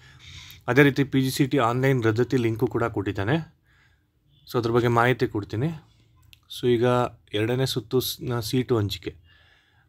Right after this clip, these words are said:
ಓಕೆ, so ಎರಡನೇ ಸುತ್ತಿನಲ್ಲಿ ಸೀಟು ಹಂಚಿಕೆಯಾಗಿರುವ ಹಲವು ವಿದ್ಯಾರ್ಥಿಗ-, ಅಭ್ಯರ್ಥಿಗಳು ಚಲನ್ ಡೌನ್ಲೋಡ್ ಮಾಡಿಕೊಳ್ಳಲು ಮತ್ತು ಶುಲ್ಕ ಪಾವತಿಸಲು ಅವಕಾಶ ನೀಡಲು ಕೋರುತ್ತಿರುವ ಕಾರಣ, ಆ,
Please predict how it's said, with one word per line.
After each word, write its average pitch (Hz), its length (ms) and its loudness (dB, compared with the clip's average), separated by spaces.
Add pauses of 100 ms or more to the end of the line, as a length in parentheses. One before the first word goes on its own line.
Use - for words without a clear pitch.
ಓಕೆ, 107 140 -2
so 113 220 0
ಎರಡನೇ 147 300 4
ಸುತ್ತಿನಲ್ಲಿ 143 500 0
ಸೀಟು 143 320 0
ಹಂಚಿಕೆಯಾಗಿರುವ 127 760 0
ಹಲವು 120 260 2
ವಿದ್ಯಾರ್ಥಿಗ-, 117 600 0
ಅಭ್ಯರ್ಥಿಗಳು 107 600 -2
ಚಲನ್ 127 380 0
ಡೌನ್ಲೋಡ್ 120 280 2
ಮಾಡಿಕೊಳ್ಳಲು 110 580 -2
ಮತ್ತು 113 280 -4
ಶುಲ್ಕ 123 280 -4
ಪಾವತಿಸಲು 107 1120 -4 (480)
ಅವಕಾಶ 131 460 0
ನೀಡಲು 120 480 0 (160)
ಕೋರುತ್ತಿರುವ 117 580 -2
ಕಾರಣ, 98 340 -4 (960)
ಆ, 117 60 0